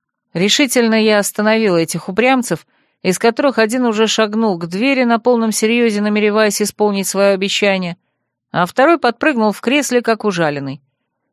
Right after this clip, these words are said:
Не хватало нам между собой грызться по всяким пустякам. «Ас, Бер!» С короны, сверля друг друга злыми взглядами, неохотно разошлись по разным углам.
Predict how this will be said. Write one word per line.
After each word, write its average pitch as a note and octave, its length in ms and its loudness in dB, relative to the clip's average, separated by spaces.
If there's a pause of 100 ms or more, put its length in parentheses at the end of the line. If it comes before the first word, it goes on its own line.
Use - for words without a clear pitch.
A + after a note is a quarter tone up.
(220)
Не A3+ 220 4
хватало A#3+ 540 0
нам A3+ 280 2
между A3+ 340 0
собой A3+ 440 0
грызться G3+ 520 -2
по G3 180 -2
всяким A3+ 420 -2
пустякам. G#3 600 -2 (520)
«Ас, A#3 420 2
Бер!» G3+ 480 2 (920)
С - 140 -10
короны, D4 460 2
сверля B3 500 0
друг G3+ 220 -4
друга G#3+ 280 0
злыми G3+ 340 0
взглядами, A3+ 600 0
неохотно G#3+ 560 0
разошлись G3+ 520 0
по F3 160 -2
разным E3+ 320 -2
углам. D#3 400 -4